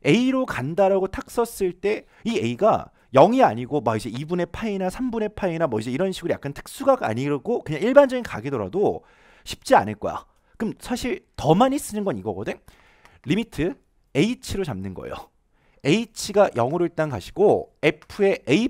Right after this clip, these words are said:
플러스 H 빼기 F의 A 나누기 H다, 이렇게 일단 쓰시면요. 자, 치환을 아예 처음부터 하고 간 효과가 생기거든.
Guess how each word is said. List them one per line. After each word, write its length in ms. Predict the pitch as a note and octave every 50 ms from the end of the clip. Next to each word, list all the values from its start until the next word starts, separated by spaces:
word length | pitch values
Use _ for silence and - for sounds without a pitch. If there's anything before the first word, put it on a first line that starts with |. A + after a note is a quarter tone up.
| - -
플러스 400 | - - A3 G#3+ G#3 - - - -
H 420 | A#2 C3 D3+ D3+ - - - -
빼기 480 | _ - C#3 C3 C#3 G#3+ A#3+ - - - -
F의 480 | B2 - - - - - D#3 D3 - -
A 360 | G#2+ G#2 F#2+ G2 C3+ G3 B3 - _ - _ _ _ _ _
나누기 580 | - A2+ A#2+ C3 C#3 A2 F2+ C3+ E3 E3 - _ _ _ _ _ _ _ _ _ -
H다, 500 | C3 E3 A3+ A#3 - - - - G#3 - -
이렇게 380 | - - A3 A3 A3 - - F#3+
일단 240 | F#3 - - D#3+ D#3+
쓰시면요. 640 | D#3 - G#3 - - F#3 E3 D3+ D3 E3 G3+ G#3 - - G3
자, 240 | - - - - - _
치환을 580 | - - - - C4+ C4+ C4 B3+ B3+ A#3+ - A2
아예 160 | A2 A2+ B2+
처음부터 360 | - - - A#3+ A3+ G#3+ -
하고 280 | - - C#4 C4 C#4 C#4+
간 180 | C4 C4+ A#3+ A3+
효과가 420 | C4 - _ - G3 E3+ C#3+ D3
생기거든. 460 | - F3 D#3+ C3+ A2+ G2 G#2+ F#3 -